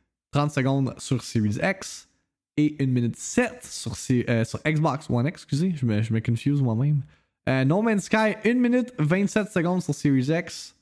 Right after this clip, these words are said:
Deux minutes treize sur Xbox One X. Puis Destiny deux, quarante-trois secondes sur Series X. Versus une minute cinquante-deux sur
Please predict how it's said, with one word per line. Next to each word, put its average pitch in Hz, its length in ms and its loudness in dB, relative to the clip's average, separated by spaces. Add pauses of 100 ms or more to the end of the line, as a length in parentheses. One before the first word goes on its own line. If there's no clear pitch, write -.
(380)
Deux 175 300 4
minutes 294 280 2
treize 160 440 2
sur 117 120 0
Xbox 113 420 0
One 120 200 0
X. - 340 -6 (320)
Puis 240 140 2
Destiny 185 500 2
deux, 160 220 2
quarante-trois 165 440 -2
secondes 147 300 0
sur 131 120 -4
Series 123 320 2
X. 135 420 -4 (340)
Versus 226 800 0
une 208 140 2
minute 190 260 2
cinquante-deux 147 600 2
sur 139 340 0